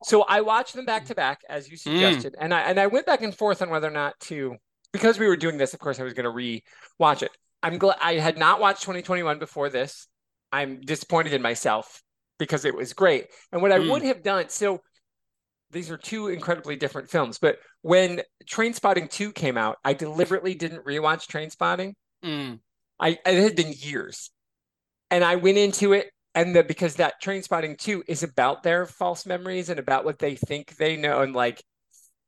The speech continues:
Speaker 1: um, you know, th-, what they're, you know, Renton and, and, um,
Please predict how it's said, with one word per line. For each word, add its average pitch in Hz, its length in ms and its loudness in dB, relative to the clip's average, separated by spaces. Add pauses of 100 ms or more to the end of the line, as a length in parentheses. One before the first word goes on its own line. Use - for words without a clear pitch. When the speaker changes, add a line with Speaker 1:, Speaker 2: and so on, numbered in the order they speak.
(760)
Speaker 1:
um, 143 340 -2
you 165 80 -4
know, 143 120 0
th-, - 200 -8
what 151 200 0 (120)
they're, 143 480 -4 (880)
you 151 80 -12
know, 143 80 -6
Renton 147 460 -8
and, 131 340 -8
and, 127 420 -2
um, 110 360 0